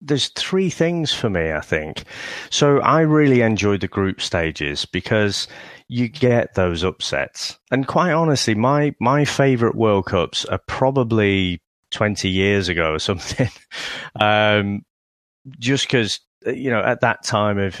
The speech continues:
of your life, you're a bit younger, you got more time to watch football, you got less complication in your life, your family life <laughs> and what have you. But I really enjoyed the group stages for those upsets.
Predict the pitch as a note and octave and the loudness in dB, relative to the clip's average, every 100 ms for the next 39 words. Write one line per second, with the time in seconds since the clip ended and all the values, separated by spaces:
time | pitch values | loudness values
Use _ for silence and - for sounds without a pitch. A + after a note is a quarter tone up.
0 | - F#2+ F2+ - F2+ F#2+ G2 F#2+ F2+ D#2+ | -4 -4 -4 -4 0 2 0 0 -4 0
1 | G2+ - G2+ G2+ F#2+ F#2 F#2 F2+ F#2+ G#2 | -2 0 -2 0 0 2 0 0 -2 2
2 | G2+ F#2+ G2 F#2 F#2 F#2 F#2 - - G2 | 2 2 0 0 -2 0 -2 -2 -4 -4
3 | - F2 F2 G2 F#2 G2+ - - G2+ G2 | -2 -2 0 -2 0 0 0 -2 0 0
4 | F#2+ - F#2+ F#2+ G2+ F#2 F2 F2 F2 F#2 | -2 0 0 2 0 -2 0 0 2 2
5 | G2 - F2 F#2+ G#2 G#2 G2 F#2+ F#2+ - | 2 0 -2 0 2 2 2 4 2 2
6 | - B2+ A#2+ G#2+ G2+ F#2+ F#2 A2+ A2 - | 0 2 4 2 2 2 2 2 2 -2
7 | - - - - - _ _ _ - C3+ | -12 -10 -12 -16 -20 _ _ _ 0 2
8 | E3 E3 D3+ C3+ B2 A2+ A2+ G2+ - A2 | 4 4 4 4 2 0 0 -2 -2 -2
9 | A2 - F#2+ F2 D#2+ D2+ - A#2 G#2+ F#2+ | -2 -2 -2 -2 -4 -8 -4 -2 0 2
10 | F2+ E2+ F2+ - - D2 - - - | 0 0 -4 -4 -6 -4 -6 -10 -12